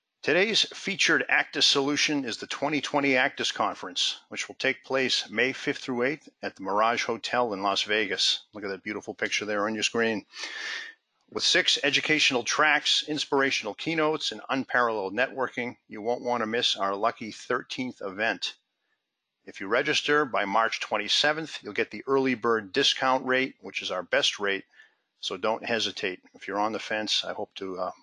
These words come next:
push you off that fence and get you to our thirteenth conference.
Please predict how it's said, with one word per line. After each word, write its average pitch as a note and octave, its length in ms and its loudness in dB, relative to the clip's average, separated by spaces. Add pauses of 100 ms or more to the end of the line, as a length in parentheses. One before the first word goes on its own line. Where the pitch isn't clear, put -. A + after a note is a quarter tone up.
(100)
push - 200 0
you A#2+ 140 4
off A2+ 200 4
that F#2+ 180 -2
fence F#2 320 -6
and F#2 80 -10
get G2+ 160 -8
you F#2+ 100 -12
to F#2 200 -10
our - 180 -10 (120)
thirteenth G2 440 -6
conference. - 560 -4